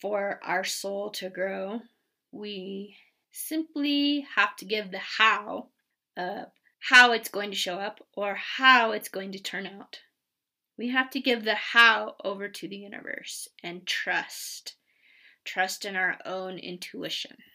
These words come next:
A personal example of giving the how over to the universe was when I began to write my first book. I gave the how it was gonna show up,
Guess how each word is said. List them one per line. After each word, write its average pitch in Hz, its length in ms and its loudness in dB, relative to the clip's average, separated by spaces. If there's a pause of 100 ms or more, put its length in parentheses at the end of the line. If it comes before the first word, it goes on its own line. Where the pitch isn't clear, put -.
(380)
A - 60 -14
personal 320 460 -4
example 180 720 -6
of 175 340 -8
giving 185 340 -6
the 165 80 -4
how 165 560 -2
over 160 220 -12
to 165 160 -12
the 165 80 -12
universe 160 640 -10
was 160 760 -8
when 170 600 -12
I 165 560 -10 (240)
began 175 540 -4
to 165 300 -4
write 160 220 -6
my 160 140 -10
first 160 400 -10 (100)
book. 180 200 -6 (960)
I 170 880 -6 (520)
gave 196 680 -2 (640)
the 180 80 -2
how 180 580 0
it - 140 -6
was 170 160 -10
gonna 170 200 -8
show 170 260 -4
up, 165 300 -8